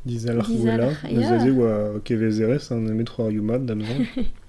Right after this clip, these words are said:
Speaker 1: Eus e gounezet e bet gant Celeste.
Speaker 2: Ya.
Speaker 1: Euh, Dead Cells, n'eus e n'eus ket gounet, me oa va a renk a n'eus gounezet vit, euh, Best Action Game.
Speaker 2: Ya,
Speaker 1: Into
Speaker 2: ar
Speaker 1: the
Speaker 2: c'hoari
Speaker 1: Breach,
Speaker 2: fa.
Speaker 1: d'amzon n'eus gounezet netra.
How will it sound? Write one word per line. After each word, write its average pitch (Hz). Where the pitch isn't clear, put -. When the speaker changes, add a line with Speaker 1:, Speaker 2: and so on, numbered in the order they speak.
Speaker 1:
Eus 110
e 110
gounezet 107
e 104
bet 107
gant 107
Celeste. -
Speaker 2:
Ya. 226
Speaker 1:
Euh, 110
Dead 110
Cells, 131
n'eus 110
e 110
n'eus 110
ket 120
gounet, 120
me 110
oa 110
va 110
a 107
renk 117
a 117
n'eus 107
gounezet 110
vit, 113
euh, 110
Best 107
Action 110
Game. 117
Speaker 2:
Ya, -
Speaker 1:
Into 117
Speaker 2:
ar 117
Speaker 1:
the 120
Speaker 2:
c'hoari 113
Speaker 1:
Breach, 123
Speaker 2:
fa. 123
Speaker 1:
d'amzon 113
n'eus 143
gounezet 110
netra. 107